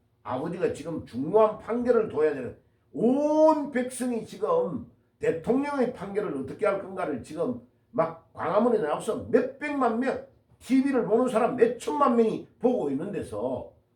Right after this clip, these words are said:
주시민 판사의 아들이 결혼식을 한다면 이거 엄청 부담 가는 거다. 그래서 결혼식을 조금 미루자."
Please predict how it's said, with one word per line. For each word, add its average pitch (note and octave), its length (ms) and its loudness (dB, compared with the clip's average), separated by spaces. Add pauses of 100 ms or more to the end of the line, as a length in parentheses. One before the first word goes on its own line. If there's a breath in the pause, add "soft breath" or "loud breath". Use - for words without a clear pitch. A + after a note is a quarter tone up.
(120)
주시민 F3 540 -8
판사의 F3 720 -2
아들이 C#3+ 380 -4
결혼식을 D#3+ 500 -4
한다면 A2+ 640 -8 (320)
이거 - 160 -2
엄청 A3+ 540 -2
부담 B2 320 -6
가는 C3 200 -4
거다. E2+ 500 -6 (920)
그래서 D3+ 260 -4
결혼식을 D#3 580 -2
조금 C#3+ 260 -4
미루자." A3 480 2